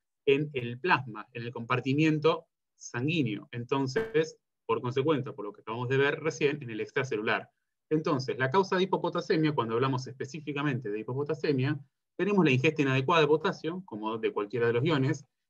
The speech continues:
que siendo el potasio tan ampliamente distribuido, esto es una causa realmente excepcional de hipopotasemia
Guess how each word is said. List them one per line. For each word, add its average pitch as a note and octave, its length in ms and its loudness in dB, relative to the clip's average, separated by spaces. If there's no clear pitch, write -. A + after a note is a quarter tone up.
que C3+ 80 0
siendo F#3+ 240 2
el C3 80 -4
potasio C#3+ 420 0
tan D3+ 180 2
ampliamente C#3+ 440 2
distribuido, C3 500 2
esto C3+ 220 -8
es B2+ 60 -6
una A2 140 -6
causa A#2+ 440 -4
realmente B2+ 500 2
excepcional A#2+ 760 0
de A#2 60 -6
hipopotasemia A#2+ 760 -4